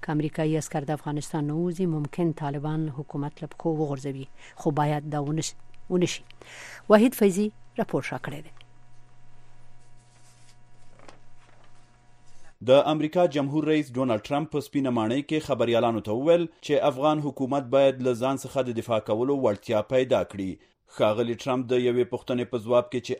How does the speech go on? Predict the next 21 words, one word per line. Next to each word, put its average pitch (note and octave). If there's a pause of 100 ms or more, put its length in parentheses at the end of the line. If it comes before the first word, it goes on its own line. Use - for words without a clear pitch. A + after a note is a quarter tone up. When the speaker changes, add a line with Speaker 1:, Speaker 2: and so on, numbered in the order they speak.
(100)
Speaker 2:
آیا A#2+
پر A#2+
افغان A#2
حکومت B2
د C3
طالبانو A#2
د A2+
برلاسي A2
کېدو A#2 (160)
احتمال A2+
شته A#2
او G#2
که G#2
نه، B2+ (100)
وویل، D#3+ (320)
«ښایي C3+ (100)
داسې A#2+ (140)
یو G#2 (100)
څه A#2 (160)
پېښ G2 (120)
شي.» E2+